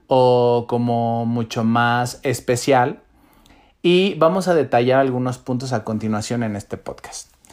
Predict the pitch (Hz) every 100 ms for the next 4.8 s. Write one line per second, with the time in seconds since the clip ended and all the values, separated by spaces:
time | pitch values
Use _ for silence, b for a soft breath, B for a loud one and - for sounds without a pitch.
0 | b b - 147 180 240 269 185 180 185
1 | 180 147 135 - 123 120 120 104 110 113
2 | 110 127 139 135 - 135 123 123 123 123
3 | 135 131 131 127 123 110 113 117 104 107
4 | 107 120 - - 127 151 160 -